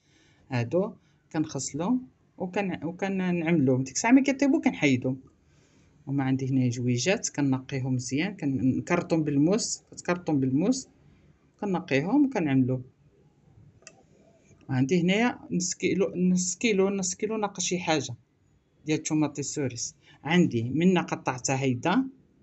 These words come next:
ديك الكبيره قطعوها، والصغيره واخا عيت تفلحوها، يتفلحوها شويش. ها هي صغيره عندي عين فل-، فلحها، الا كانت سديتوها مره واخا ما تفلحوهاش، صغيره. ها الكبيره فلحوها هيدا شويش،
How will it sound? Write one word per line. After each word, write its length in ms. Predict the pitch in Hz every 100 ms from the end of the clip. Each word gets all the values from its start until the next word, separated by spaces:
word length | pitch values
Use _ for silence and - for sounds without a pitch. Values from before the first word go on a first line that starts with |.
| _ _ _ _ _ _ -
ديك 120 | 127
الكبيره 420 | 135 - 143 139
قطعوها، 760 | 139 151 - 107 123 127 185 226 - - _ _ _
والصغيره 760 | 131 - - 190 180 208 277 262
واخا 240 | 185 180
عيت 220 | 220 220 226
تفلحوها، 640 | 226 185 180 165 127 127 - _ _ _ _ _ _ _ _ _
يتفلحوها 580 | 175 - 190 180 151 143
شويش. 560 | 135 127 113 120 -
ها 80 | 135
هي 200 | 135 143
صغيره 460 | 131 127 - 156 160
عندي 240 | 156 147
عين 140 | 147 180
فل-، 380 | 156 139 - -
فلحها، 380 | 143 123 - 123 - _ _
الا 100 | -
كانت 160 | 160 180
سديتوها 460 | - 185 175 165
مره 460 | 165 165 175 214 226 - - -
واخا 180 | 139
ما 120 | 190 180
تفلحوهاش، 800 | - 143 - 143 139 131 -
صغيره. 640 | - - 143 135 131 123 - - - - - -
ها 40 |
الكبيره 420 | 135 - 147 156 175
فلحوها 460 | 175 156 - 143
هيدا 260 | 139 131 131
شويش، 480 | - 123 123 175